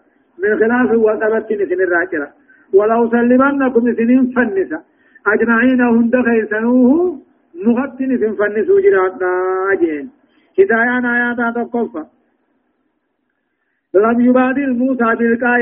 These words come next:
عصاه أولا، لأن المسألة مسألة علم لا مسألة حرب، ففي الحرب مو تنفع المبادرة بافتكاك زمام المعركة، وأما في العلم فيحسن تقديم الخصم،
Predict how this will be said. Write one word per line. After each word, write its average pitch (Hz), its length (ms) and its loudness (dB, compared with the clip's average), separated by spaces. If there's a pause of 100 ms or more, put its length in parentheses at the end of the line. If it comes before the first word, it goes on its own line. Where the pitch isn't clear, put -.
عصاه 220 520 0
أولا، 196 300 2
لأن 214 380 0
المسألة 233 600 0
مسألة 214 460 -2
علم 226 340 2
لا 214 260 0
مسألة 202 580 -2
حرب، 220 200 -2 (720)
ففي 233 200 2
الحرب 262 300 -2
مو 285 460 -6 (260)
تنفع 247 360 0
المبادرة 226 640 -2 (100)
بافتكاك 220 580 -2 (220)
زمام 220 360 -4
المعركة، 190 600 -4 (500)
وأما 254 480 0
في 214 80 0
العلم 269 520 -2 (300)
فيحسن 233 540 -2
تقديم 233 460 -4
الخصم، 247 440 -4